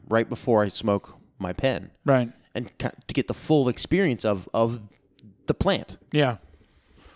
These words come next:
Speaker 2: Yeah, as opposed to this T H C focused stuff.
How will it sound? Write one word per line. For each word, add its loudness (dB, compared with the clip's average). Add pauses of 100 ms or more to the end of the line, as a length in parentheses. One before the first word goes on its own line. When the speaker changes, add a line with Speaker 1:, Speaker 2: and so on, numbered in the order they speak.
(460)
Speaker 2:
Yeah, -2
as -4
opposed 2
to -18
this -4
T -2
H -4
C -4
focused -4
stuff. -4